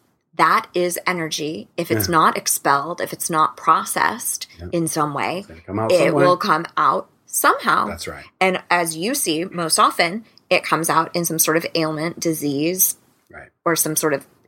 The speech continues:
Speaker 1: muscular issue, et cetera.
Speaker 2: That's exactly right.
Speaker 1: All right. First, emotions are just messaging. Guilt is for rerouting poor behavior. Third thing, I want you to start identifying your biggest triggers for guilt, and then I'm gonna walk you through how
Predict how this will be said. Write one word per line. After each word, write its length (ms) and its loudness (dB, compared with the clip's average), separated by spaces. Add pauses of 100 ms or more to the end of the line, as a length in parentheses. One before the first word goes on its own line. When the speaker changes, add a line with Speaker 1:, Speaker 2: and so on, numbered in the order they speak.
Speaker 1:
muscular 540 2
issue, 320 0
et 120 -4
cetera. 300 2
Speaker 2:
That's 120 -2
exactly 340 -14
right. 160 -14 (640)
Speaker 1:
All 140 4
right. 240 0 (200)
First, 420 2 (760)
emotions 380 2
are 80 0
just 240 -2
messaging. 540 -4 (260)
Guilt 220 4
is 120 0
for 160 0
rerouting 440 0
poor 140 -2
behavior. 480 0
Third 340 2
thing, 220 0 (240)
I 40 0
want 220 2
you 80 -4
to 80 -4
start 320 0
identifying 800 0
your 140 -2
biggest 420 0
triggers 420 0
for 100 -4
guilt, 560 -2
and 100 -2
then 80 0
I'm 60 0
gonna 280 0
walk 280 0
you 80 -4
through 520 0
how 680 2